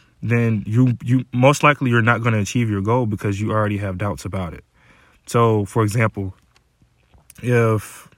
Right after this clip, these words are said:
you say, "Hey, I wanna get this new position at my job," or whatever the case may be, and you s-, think to yourself, "Man, do I really deserve this? Man, I don't know if I really deserve it or not."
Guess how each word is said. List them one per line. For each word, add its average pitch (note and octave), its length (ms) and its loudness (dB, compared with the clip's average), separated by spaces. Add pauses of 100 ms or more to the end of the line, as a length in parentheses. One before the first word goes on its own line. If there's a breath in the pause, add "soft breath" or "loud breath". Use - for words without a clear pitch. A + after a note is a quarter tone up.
(180)
you C3 140 -2
say, A#2+ 240 2
"Hey, A#2 200 4
I A2 40 4
wanna A2+ 260 2
get G#2 200 -2
this G#2+ 340 -4
new A2 160 0
position G#2+ 460 -4
at G2 60 -2
my G2+ 120 -4
job," G2+ 300 -2
or G2 80 -6
whatever G2 320 -2
the G#2 80 -6
case G#2 260 -6
may G#2 100 -4
be, C3+ 320 2 (680 loud breath)
and A2 200 0
you A2 100 2
s-, A2+ 120 -2 (160)
think C3 200 2
to A#2+ 100 -4
yourself, A2 340 -2
"Man, C3 560 0 (680 soft breath)
do A#2 140 0
I C3+ 60 2
really C#3 320 2
deserve A2+ 480 0
this? A#2 340 -2
Man, A2+ 680 -2
I C3 140 -4
don't B2 240 -4
know A2 160 -2
if G#2 140 -4
I A2 80 0
really G#2+ 260 -2
deserve G#2 400 -2
it G#2+ 80 -2
or G#2 60 -4
not." B2+ 300 -4